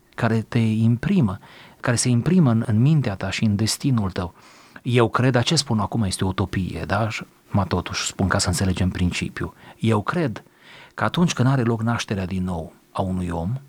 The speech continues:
când el se întâlnește cu Hristos, are loc convertirea, nașterea din nou, să o numim așa, după terminologia lui Isus. Când cele vechi s-au dus și toate lucrurile s-au făcut noi,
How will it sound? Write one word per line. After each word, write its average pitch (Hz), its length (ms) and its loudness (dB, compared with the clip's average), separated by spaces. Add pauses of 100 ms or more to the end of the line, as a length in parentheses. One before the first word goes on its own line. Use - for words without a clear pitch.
când 107 220 2
el 165 80 4
se 143 120 0
întâlnește 117 460 0
cu 95 180 -10
Hristos, - 420 -6
are 135 180 0
loc 113 160 0
convertirea, 110 600 -2
nașterea 120 420 -2
din 107 140 2
nou, 90 160 0
să - 100 -10
o 101 40 -2
numim 101 240 0
așa, 90 240 -4
după 95 260 -4
terminologia 98 680 0
lui 87 140 -4
Isus. - 440 -6 (720)
Când 147 160 2
cele 175 260 2
vechi 139 220 -2
s-au 110 200 -2
dus 120 140 -4
și - 80 -4
toate 120 200 0
lucrurile 104 340 -4
s-au 95 100 -4
făcut - 360 -12
noi, 143 260 -2